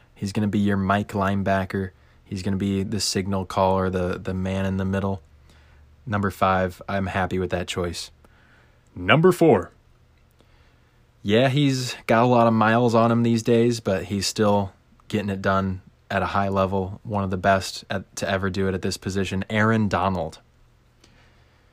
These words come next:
This man is built different. There's a video of him training with knives. I don't know if they were real knives. I don't know what, uh, the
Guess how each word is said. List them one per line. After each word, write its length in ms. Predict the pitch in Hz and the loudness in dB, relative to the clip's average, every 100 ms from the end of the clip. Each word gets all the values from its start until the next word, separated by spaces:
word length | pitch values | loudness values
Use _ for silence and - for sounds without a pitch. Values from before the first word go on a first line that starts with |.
| _ _ _ _ _ _ - | _ _ _ _ _ _ -4
This 200 | 113 - | -2 0
man 460 | 113 107 107 104 101 _ _ _ _ _ | 2 2 2 0 -4 _ _ _ _ _
is 540 | - 98 95 90 - - _ - | -4 -2 -2 -4 -8 -12 _ -10
built 440 | - 101 95 92 - _ _ | -2 0 0 -4 -12 _ _
different. 580 | 101 101 - 85 85 - - _ _ _ _ _ _ _ _ - | -4 -2 -2 -8 -8 -14 -20 _ _ _ _ _ _ _ _ -2
There's 220 | 104 98 | 0 0
a 60 | |
video 320 | 98 104 104 101 | 2 2 4 2
of 100 | 95 | 0
him 280 | 101 98 | -2 -2
training 600 | 92 - 101 104 104 107 | -2 -2 0 0 0 -2
with 220 | 101 95 98 | -2 -4 -4
knives. 800 | 92 92 92 101 120 127 - - _ _ _ _ | -2 0 0 0 -2 -4 -10 -14 _ _ _ _
I 120 | - 98 | -8 -6
don't 140 | 104 | -2
know 120 | 104 | -2
if 100 | 98 | -2
they 100 | 107 | 0
were 120 | 101 | 0
real 300 | 98 104 107 | 0 2 2
knives. 400 | 107 104 104 104 | 2 2 0 -2
I 100 | 101 | -4
don't 120 | 92 95 | -4 -4
know 400 | 95 98 95 - _ _ _ | -4 -4 -6 -10 _ _ _
what, 400 | - 101 98 - | -8 -6 -6 -4
uh, 240 | 104 95 95 | -4 -2 -2
the 280 | 95 95 | -4 -6